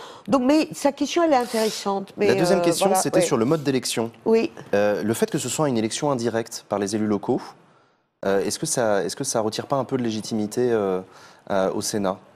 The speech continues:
Speaker 1: Pas du tout.
Speaker 2: Pas du tout ?
Speaker 1: Parce que le Sénat, le Sé-, il y a,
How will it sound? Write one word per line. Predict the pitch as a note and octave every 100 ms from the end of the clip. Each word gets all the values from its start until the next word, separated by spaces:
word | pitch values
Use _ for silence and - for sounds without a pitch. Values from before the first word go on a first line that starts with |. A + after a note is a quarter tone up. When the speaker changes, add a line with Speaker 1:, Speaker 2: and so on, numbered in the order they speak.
| _ _ _ _
Speaker 1:
Pas | C3+
du | B2 A#2+
tout. | - - - _ _ -
Speaker 2:
Pas | G#2+
du | A2
tout ? | C3+
Speaker 1:
Parce | F#3
que |
le | F#3+
Sénat, | - F3 E3+ D#3 F3+ A3+ _ - - _
le | - G#3
Sé-, | - -
il | -
y | F#3+
a, | C#3+